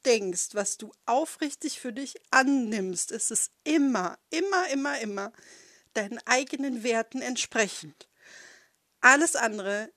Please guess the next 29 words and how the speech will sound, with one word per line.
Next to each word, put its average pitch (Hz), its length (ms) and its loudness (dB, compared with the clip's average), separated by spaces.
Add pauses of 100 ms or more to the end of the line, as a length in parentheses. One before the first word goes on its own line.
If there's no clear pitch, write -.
über 220 240 -2
diese 214 260 -4
Grenzen 240 480 0
hinausgehen 233 1040 -2
et - 160 -8
cetera 220 720 -4 (460)
ist - 200 -6
nicht 226 240 -8
aufrichtig 233 800 -8 (100)
und 226 240 -12
auch 202 180 -12
nicht 262 340 -6
mehr 262 160 -6
deinen 214 300 -4
eigenen 220 520 -6
Werten 214 320 -6
entsprechend. - 800 -12 (800)
Und 214 160 -8
wenn 269 200 2
wir 269 300 2 (260)
mit 254 180 -2
uns 262 220 0
selber 302 480 2
so 269 280 -4
ins 254 200 -6
Vertrauen 233 760 -4
hineingehen, 233 1120 -2 (840)
dass 233 320 2
wir 226 360 0